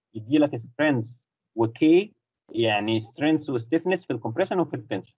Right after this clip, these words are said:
لازم بيديهم لك، بتحطهم كده وتشتغل الاستو بلاستيك، والكلام ده برضو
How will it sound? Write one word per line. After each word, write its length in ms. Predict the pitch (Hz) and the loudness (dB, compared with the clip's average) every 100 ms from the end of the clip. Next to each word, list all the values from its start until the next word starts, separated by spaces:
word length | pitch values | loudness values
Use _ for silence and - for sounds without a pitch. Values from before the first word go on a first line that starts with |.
| - | -2
لازم 280 | 147 151 127 | 0 0 0
بيديهم 380 | 107 95 90 | -2 -4 -6
لك، 60 | 85 _ _ | -10 _ _
بتحطهم 760 | - 117 - 110 117 143 156 139 | -10 -6 -2 -2 -2 0 2 0
كده 380 | 123 156 202 175 | -2 2 4 4
وتشتغل 420 | 113 - 143 135 | 0 -2 -2 0
الاستو 340 | 120 135 - | 0 -4 -4
بلاستيك، 500 | 120 - 208 - 190 | -6 -2 -2 -2 -4
والكلام 420 | 127 113 120 139 143 | -4 -4 0 2 2
ده 80 | |
برضو 480 | 131 151 151 165 165 | 2 2 2 0 -2